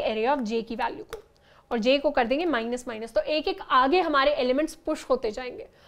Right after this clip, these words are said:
और जगह बनती जाएगी एक एलिमेंट की। और जैसे ही ये कंडीशन डिससैटिस्फाई होती है, यानी हमारा जो करंट एलिमेंट है वो अपने existing array of j से बड़ा हो जाए, या फिर सारे के सारे इंडेक्स से हमने कंपेयर कर लिया और जगह खाली होगी, मतलब उसको शुरुआत में प्लेस करना है,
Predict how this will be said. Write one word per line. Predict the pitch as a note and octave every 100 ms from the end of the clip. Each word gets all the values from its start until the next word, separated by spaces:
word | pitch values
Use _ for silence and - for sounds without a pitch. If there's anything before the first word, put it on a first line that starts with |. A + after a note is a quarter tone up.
| -
और | B3+
जगह | B3 C#4 D4+
बनती | C4 C4 D4
जाएगी | B3+ A3+ B3+
एक | E4+ B3 A#3+
एलिमेंट | A3+ A3+ A#3 -
की। | A3+ A3 _ - - -
और | D#4+
जैसे | C#4+ C#4+ G4+
ही | G4+ G4+
ये | F#4+
कंडीशन | F#4+ D#4 D#4+ E4 F#4
डिससैटिस्फाई | D#4 D#4+ - C#4+ C4+ D#4 D#4 C#4
होती | C4 A#3+ C4 A3+
है, | F#3+ - - - -
यानी | B3+ C4+ F4 E4+
हमारा | D#4 C#4+ C#4
जो | D#4+
करंट | E4 D4 D#4+ D#4
एलिमेंट | C#4+ D4+ D4+
है | C4+ D#4
वो | D#4+ C#4+
अपने | C#4 - C#4 D4+ D4+ E4 C4
existing | A#3 C4 - D4+ C4+
array | A#3+ C#4
of | D4+ B3
j | A3+ C4+
से | - D4
बड़ा | D4 G#3 A#3 A#3+
हो | C4+ C#4
जाए, | C4 C4 - _ _ -
या | C#4 F4+ G4+
फिर | F#4+ C4 - -
सारे | - C#4 C#4
के | D4+
सारे | D4+ C#4+
इंडेक्स | C4+ B3 C4 -
से |
हमने | C4+ B3+
कंपेयर | B3+ A#3+ A3 B3+
कर | D#4+ D4+
लिया | D#4
और | D4+
जगह | C4+ C4+
खाली | C#4 B3+ C4 D#4+
होगी, | D4+ C#4+
मतलब | C4 A3+ A3
उसको | - A#3
शुरुआत | B3 G#3+ G#3+ B3+
में | C#4+
प्लेस | C#4+ B3+ B3+
करना | A#3+ A3
है, | G#3+